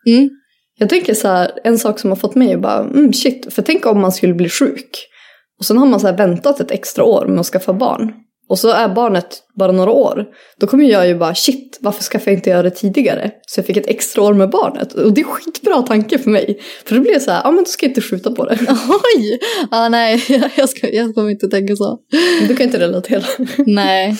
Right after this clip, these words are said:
Speaker 1: alltså jag är ju snarare tvärtom. Alltså jag tänker ju att, eh, <laughs> jag ska, nej, jag ska inte, jag ska inte säga några negativa tankar <laughs> om att skaffa till barn. Jag sparar dem.
Speaker 2: Ja, men, eh, jag måste bara förtydliga att jag inte är där än, så ingen tror och börjar kolla på mina bilder och zooma in.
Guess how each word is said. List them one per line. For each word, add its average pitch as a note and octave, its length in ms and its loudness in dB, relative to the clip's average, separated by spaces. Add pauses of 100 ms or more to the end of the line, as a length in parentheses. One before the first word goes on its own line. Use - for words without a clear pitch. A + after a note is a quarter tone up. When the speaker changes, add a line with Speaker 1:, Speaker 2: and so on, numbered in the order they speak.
(100)
Speaker 1:
alltså A3+ 180 -2
jag A#3+ 140 2
är D4 40 2
ju C#4 100 2
snarare G3+ 260 -2
tvärtom. - 600 -4
Alltså A3 200 0
jag A3 100 0
tänker A3 280 2
ju G3 360 2 (760)
att, - 380 -4
eh, - 280 -2 (140)
<laughs> A#3 120 0
jag B3+ 120 2
ska, - 180 -2
nej, A3+ 160 2
jag A3 80 2
ska G#3+ 120 -2
inte, A3 180 0
jag B3+ 280 0
ska C#4 100 -2
inte C4 200 0
säga G#3 180 0
några F#3+ 140 -4
negativa G3 440 0
tankar G#3 540 -4 (440)
<laughs> C#5 500 -2
om A3+ 200 2
att C#4+ 120 4
skaffa G3+ 240 2
till G#3 260 -2
barn. A#3 240 -2 (380)
Jag A#4+ 120 0
sparar F#4+ 460 0
dem. A#3+ 120 0 (840)
Speaker 2:
Ja, B4+ 100 4 (100)
men, G#3+ 300 0
eh, G#3+ 60 0 (220)
jag G#3+ 200 0
måste A#3+ 220 -2
bara G#3+ 120 0
förtydliga G#3 480 0
att F3 100 -2
jag F3+ 100 2
inte F#3 180 -2
är F#3 40 2
där F3 240 0
än, E3+ 320 -2
så F3+ 140 -2
ingen E3 200 -4
tror D#3+ 300 -4
och E3 260 0
börjar D#3+ 160 0
kolla D#3+ 220 -2
på D#3+ 100 -6
mina D#3 160 0
bilder D#3+ 360 0
och - 100 -2
zooma E3 280 0
in. - 220 -2